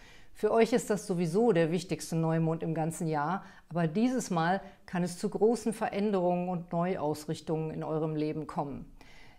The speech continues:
Ich würde euch raten, an dem Tag nicht nur eine Meditation durchzuführen, um euch mit der Energie zu verbinden,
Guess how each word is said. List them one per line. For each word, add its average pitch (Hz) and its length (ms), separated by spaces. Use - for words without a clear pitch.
Ich - 140
würde 285 240
euch 233 240
raten, 214 500
an 196 160
dem 220 240
Tag 190 340
nicht 196 220
nur 202 100
eine 170 200
Meditation 165 800
durchzuführen, 185 720
um 202 160
euch 175 240
mit 175 160
der 175 140
Energie 170 440
zu - 140
verbinden, 196 640